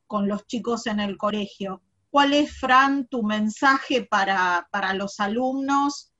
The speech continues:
para los alumnos del Carmen Arriola y para todos los alumnos que nos están escuchando en este momento de cierre del año, que, en los cuales, bueno, en su mayoría van a tener la posibilidad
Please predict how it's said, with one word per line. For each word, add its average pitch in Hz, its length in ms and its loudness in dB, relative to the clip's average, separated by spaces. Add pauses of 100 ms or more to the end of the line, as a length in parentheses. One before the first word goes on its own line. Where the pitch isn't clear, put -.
(140)
para 196 220 -4
los 196 240 -6
alumnos 254 440 -2
del 214 160 -4
Carmen 226 380 -2
Arriola 269 600 4
y 240 100 -2
para 190 280 -4
todos 240 340 -2
los 214 240 -6
alumnos 233 680 -4 (420)
que 214 120 -6
nos 202 240 -4
están 220 320 -4
escuchando 269 840 2
en 208 180 -2
este 214 220 -6
momento 208 800 0 (260)
de 202 100 -8
cierre 226 460 0
del 226 220 2
año, 294 520 2
que, - 180 -12
en 220 240 -4
los 208 180 -4
cuales, 269 540 0 (100)
bueno, 202 420 -2
en 214 160 -4
su 233 180 -6
mayoría 262 600 2
van 233 180 4
a 202 80 0
tener 214 400 -2
la 202 220 -2
posibilidad 196 960 -2